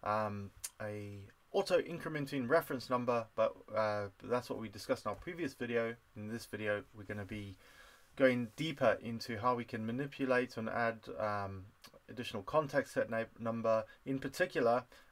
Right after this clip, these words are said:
uh, I had a request from one of our viewers just to have a look at how can we add the date in front of the reference number. Um, and, uh, yeah, so, uh, we're gonna look at how we can do that. We'll also implement a check to go, well,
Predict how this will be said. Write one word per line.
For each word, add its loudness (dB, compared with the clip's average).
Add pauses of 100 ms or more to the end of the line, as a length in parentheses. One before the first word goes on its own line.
uh, 0
I -2
had -4
a 0
request -4
from -4
one -6
of -6
our -4
viewers -2
just -14
to -6
have 0
a -4
look -4
at 0 (240)
how 4
can -4
we -10
add 2
the -6
date 6 (160)
in -12
front -6
of -6
the -6
reference -4
number. -6 (500)
Um, -2
and, -6 (340)
uh, -4
yeah, 4
so, -2
uh, -4 (160)
we're -10
gonna -6
look -6
at -8
how 2
we -4
can -14
do 0
that. 6 (380)
We'll -2
also 2
implement -8
a -16
check 0
to -10
go, 0
well, 0